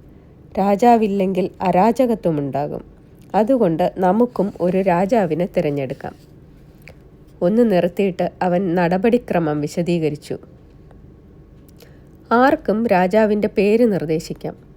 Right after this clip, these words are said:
മൂന്ന് വട്ടം വിളിച്ചു ചോദിക്കുക. എതിരില്ലെങ്കിൽ അയാൾ തന്നെ രാജാവ്." ആദ്യം ആരും മിണ്ടിയില്ല. ഇത്തിരി കഴിഞ്ഞപ്പോൾ പരുന്ത് പറഞ്ഞു, "കൂട്ടരെ, നമുക്കീ മൂങ്ങയെ രാജാവാക്കാം.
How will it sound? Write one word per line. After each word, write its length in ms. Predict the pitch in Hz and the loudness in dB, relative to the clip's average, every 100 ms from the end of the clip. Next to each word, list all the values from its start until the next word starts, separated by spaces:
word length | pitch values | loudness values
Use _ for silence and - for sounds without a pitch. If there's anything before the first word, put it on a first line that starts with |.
| - - - - - | -20 -20 -20 -20 -4
മൂന്ന് 340 | 240 262 302 311 | 0 4 4 4
വട്ടം 380 | 202 185 196 - - | 2 0 -4 -4 -8
വിളിച്ചു 400 | 196 208 226 247 | -4 -2 -2 -4
ചോദിക്കുക. 760 | 185 160 156 185 151 143 - - - - | -2 -2 -2 -6 -8 -8 -10 -20 -16 0
എതിരില്ലെങ്കിൽ 840 | 240 240 277 226 190 160 160 294 - | 0 2 2 0 0 -2 -2 -6 -6
അയാൾ 380 | 214 233 247 233 180 | -2 2 2 2 -2
തന്നെ 200 | 151 180 | -2 -2
രാജാവ്." 540 | 214 185 165 165 160 - - - - - - - - | -2 -2 -2 -6 -6 -12 -20 -20 -20 -20 -20 -20 -8
ആദ്യം 340 | 180 196 185 202 | -2 0 2 2
ആരും 340 | 185 196 220 | 2 0 0
മിണ്ടിയില്ല. 540 | 196 185 190 196 165 - - - - - - | 0 -2 -2 -2 -4 -8 -14 -20 -20 -20 -10
ഇത്തിരി 320 | 220 - 262 | -8 -2 -2
കഴിഞ്ഞപ്പോൾ 600 | 247 190 196 190 180 175 - - | 2 2 2 -2 -2 -4 -4 -4
പരുന്ത് 360 | 202 196 226 233 | 0 2 0 0
പറഞ്ഞു, 340 | 180 165 175 170 - - - - - - | -2 -4 -6 -8 -12 -20 -20 -20 -20 -2
"കൂട്ടരെ, 580 | 254 254 269 226 208 254 - - - - | 0 2 2 2 0 -4 -14 -20 -12 0
നമുക്കീ 400 | 233 262 262 285 | 2 2 0 0
മൂങ്ങയെ 600 | 226 208 247 302 202 185 | 2 2 2 2 2 0
രാജാവാക്കാം. 760 | 202 165 190 180 160 165 156 | 0 -2 -2 -2 -4 -6 -10